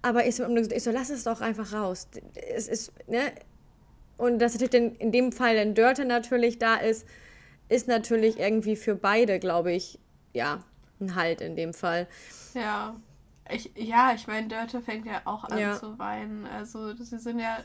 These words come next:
Speaker 2: trotz allem, sie halten sich ja auch gegenseitig.
Speaker 1: Genau, und dann sagt sie dann nur sowas und Dörte ist dann halt noch, dass sie dann ganz kurz noch einmal erzählt, dass sie halt nicht wollte, dass Mathis, ähm, ja, Polizist wird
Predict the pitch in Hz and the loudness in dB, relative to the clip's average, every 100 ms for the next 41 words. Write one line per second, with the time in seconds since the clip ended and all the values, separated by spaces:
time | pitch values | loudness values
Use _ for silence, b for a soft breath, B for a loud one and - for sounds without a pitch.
0 | - - 233 - - 226 233 220 220 220 | -14 -10 -10 -4 -4 -4 -4 -4 -4 -6
1 | 226 214 208 - 208 208 - 214 214 208 | -8 -10 -12 -8 -8 -8 -8 -6 -4 -2
2 | 220 - 254 254 214 220 247 247 247 247 | 2 2 6 4 2 0 2 4 4 6
3 | 247 240 240 240 214 233 247 277 269 247 | 8 8 8 4 6 8 8 4 2 2
4 | 254 - 233 - 220 220 220 247 247 - | 2 0 0 -2 0 2 4 4 2 6
5 | 269 254 254 - 220 208 294 - 262 277 | 6 6 2 2 0 2 0 2 6 8
6 | 285 226 226 226 220 208 208 B B B | 8 6 4 4 4 4 4 B B B
7 | B B 311 - 240 247 269 294 254 247 | B B 6 8 8 8 8 6 6 4
8 | 247 247 - 262 254 - 226 226 226 226 | 2 2 4 2 2 0 2 2 0 0
9 | 240 - 214 208 - 208 - 285 277 254 | -2 0 2 2 2 -2 2 0 0 4
10 | 285 311 311 | 8 8 6